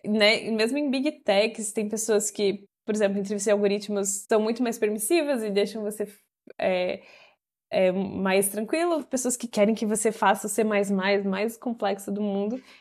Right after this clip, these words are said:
E é na mesma empresa, sabe? Simplesmente você deu azar. É, mas não deixe isso te des-, é,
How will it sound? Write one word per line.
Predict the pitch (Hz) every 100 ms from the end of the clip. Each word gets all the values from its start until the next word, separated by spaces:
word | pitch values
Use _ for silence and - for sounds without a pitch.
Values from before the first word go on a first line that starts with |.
| -
E |
é | 302
na | 311
mesma | 285 285
empresa, | 302 269 220 226 220 220 - - - _
sabe? | 220 196 196 -
Simplesmente | 214 220 208 208
você | 208 -
deu | 190 190
azar. | 202 175 - - - - - - -
É, | - 202 185
mas | 240 262 277
não | 277 302
deixe | 330 349 370
isso | 359 349
te | - 330 294
des-, | 277 302 294 285 - 269 - -
é, | 214 220 214 214 208 -